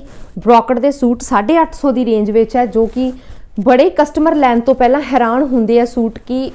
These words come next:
ਇੰਨੀ ਸਸਤੀ ਰੇਂਜ ਵਿੱਚ ਵੀ ਬ੍ਰੋਕਟ ਮਿਲ ਰਿਹਾ ਹੈ। ਤੇ ਇਹ ਆਪਾਂ ਤੁਹਾਨੂੰ ਬਿਲਕੁਲ ਵਧੀਆ ਵਾਲੀ ਕੁਆਲਿਟੀ, ਬਿਲਕੁਲ ਪਿਓਰ ਵਾਲੀ ਕੁਆਲਿਟੀ ਤੁਹਾਨੂੰ ਜੋ ਤੁਸੀਂ ਅਠਾਰਾਂ ਸੌ, ਦੋ ਹਜ਼ਾਰ ਦਾ ਸੂਟ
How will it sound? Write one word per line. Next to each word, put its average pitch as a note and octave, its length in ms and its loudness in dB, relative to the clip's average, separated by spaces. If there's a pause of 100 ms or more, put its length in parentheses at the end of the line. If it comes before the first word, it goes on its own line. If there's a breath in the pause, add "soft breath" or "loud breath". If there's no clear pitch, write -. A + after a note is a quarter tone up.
ਇੰਨੀ C#4 340 2
ਸਸਤੀ C#4+ 440 -2
ਰੇਂਜ A3+ 280 0
ਵਿੱਚ A#3 240 -4
ਵੀ G#3+ 180 -2
ਬ੍ਰੋਕਟ A3+ 360 0
ਮਿਲ F#3+ 300 -2
ਰਿਹਾ A3 160 0
ਹੈ। B3+ 40 -6 (500 loud breath)
ਤੇ B3 140 0
ਇਹ B3+ 220 -2
ਆਪਾਂ B3+ 200 0
ਤੁਹਾਨੂੰ C4 420 2
ਬਿਲਕੁਲ E4+ 400 2 (340)
ਵਧੀਆ E4 360 4
ਵਾਲੀ E4 260 4
ਕੁਆਲਿਟੀ, A#3 380 4
ਬਿਲਕੁਲ D4 1160 2 (520 soft breath)
ਪਿਓਰ C#4+ 360 6
ਵਾਲੀ A3+ 300 0
ਕੁਆਲਿਟੀ G#3 500 -2
ਤੁਹਾਨੂੰ G#3+ 400 -4
ਜੋ G3+ 340 -4 (280 loud breath)
ਤੁਸੀਂ C4+ 220 -2
ਅਠਾਰਾਂ A#3 460 0
ਸੌ, C4+ 140 2
ਦੋ A3 180 0
ਹਜ਼ਾਰ C4 260 0
ਦਾ A#3+ 100 0
ਸੂਟ G#3+ 360 -4